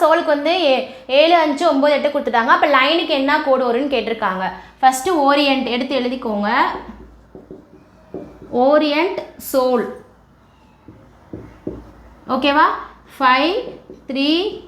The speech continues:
டூ ஒன் ஃபோர் சிக்ஸ் செவன் ஃபைவ் நைன் எயிட்.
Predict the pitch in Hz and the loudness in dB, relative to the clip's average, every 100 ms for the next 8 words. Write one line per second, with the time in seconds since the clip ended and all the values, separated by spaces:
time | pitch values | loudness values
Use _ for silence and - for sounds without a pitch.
0 | - - - _ 285 311 370 - - - | -20 -20 -20 _ -2 0 0 -4 -8 -4
1 | 247 254 302 - 302 302 330 370 - 269 | 0 2 0 0 0 0 2 -2 -4 -6
2 | 262 - 320 403 392 - - - 277 254 | -6 -4 -2 -2 -6 -14 -20 -4 2 2
3 | 269 330 320 294 294 370 466 - - - | 2 0 0 0 0 0 -4 -10 -20 -6
4 | 254 247 254 339 480 - 233 233 233 - | 0 2 0 -2 -4 -2 0 2 0 -6